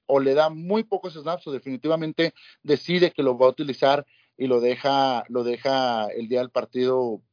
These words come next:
no, no le da juego. Eso es algo muy común. Definitivamente el traer un nuevo pateador, aquí hay que ver cómo se va a acomodar con, con el resto de los jugadores, porque sí necesitas un pateador nato,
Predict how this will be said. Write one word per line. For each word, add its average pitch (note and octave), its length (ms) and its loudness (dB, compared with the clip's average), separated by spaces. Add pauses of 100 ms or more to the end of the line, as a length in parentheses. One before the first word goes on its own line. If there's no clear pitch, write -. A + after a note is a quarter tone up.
(420)
no, B2+ 260 -6
no C3 140 0
le C3 100 2
da B2+ 120 4
juego. A#2+ 380 -2 (520)
Eso C#3+ 180 -8
es F3+ 80 -6
algo F#3 240 4
muy F3+ 240 -4
común. E3 460 -6 (320)
Definitivamente F3+ 760 -2
el D3+ 60 -10
traer C#3+ 160 4
un D#3 140 2
nuevo D#3 180 2
pateador, D3+ 500 2
aquí E3 260 -2
hay F3+ 40 -2
que G3+ 140 -6
ver G3 160 -2
cómo F#3 220 -10
se - 120 -10
va D3 80 0
a C#3+ 40 -2
acomodar D3 680 -4
con, A#2+ 280 -14
con C3+ 180 -8
el A#2+ 80 -8
resto C3 360 -6
de C3+ 60 -4
los B2 160 -12
jugadores, A2+ 480 -6
porque - 240 -18
sí G3 160 -4
necesitas G#3 560 -2
un E3 100 -8
pateador C3+ 460 0
nato, - 380 -2